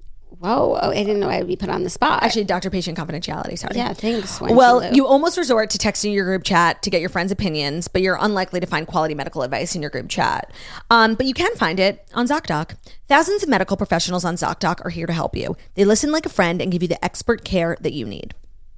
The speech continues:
Speaker 2: So it's so easy when you're having a medical issue to, like, go down a rabbit hole of, like, Google, asking people's recommendations, and the next thing you know, you're, like, diagnosing yourself with a terminal illness. Next time, just go to ZocDoc. You will find the expert medical and, um,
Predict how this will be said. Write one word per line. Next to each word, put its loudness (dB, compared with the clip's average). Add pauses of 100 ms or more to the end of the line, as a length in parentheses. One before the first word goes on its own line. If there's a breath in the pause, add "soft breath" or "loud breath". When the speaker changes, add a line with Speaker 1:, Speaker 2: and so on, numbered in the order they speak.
(400)
Speaker 2:
So 6 (260 loud breath)
it's 0
so 6
easy -2
when 2
you're -2
having 0
a -6
medical -4
issue 2
to, 0
like, -2
go 2
down 4
a 2
rabbit 4
hole 0
of, -8
like, -8
Google, 4
asking -2
people's -4
recommendations, 0
and -4
the -2
next -4
thing -2
you 0
know, 2
you're, 0
like, -4
diagnosing 0
yourself -2
with -4
a -2
terminal -4
illness. -6 (320 loud breath)
Next 2
time, 2
just -2
go 6
to 2
ZocDoc. 2
You -6
will 2
find 0
the -6
expert -2
medical 0
and, -2
um, -2